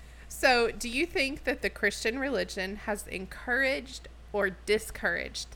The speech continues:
the development of a person's individual intuition and sensitivity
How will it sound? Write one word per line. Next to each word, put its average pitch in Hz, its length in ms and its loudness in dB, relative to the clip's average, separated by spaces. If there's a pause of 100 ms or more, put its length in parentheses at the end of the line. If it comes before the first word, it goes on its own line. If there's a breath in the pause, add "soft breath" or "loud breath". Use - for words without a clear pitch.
the 208 80 4
development 202 680 4
of 214 80 -4
a 175 80 -4
person's 185 720 -2
individual 190 720 0
intuition 175 800 -4
and 175 180 -8
sensitivity 170 800 -6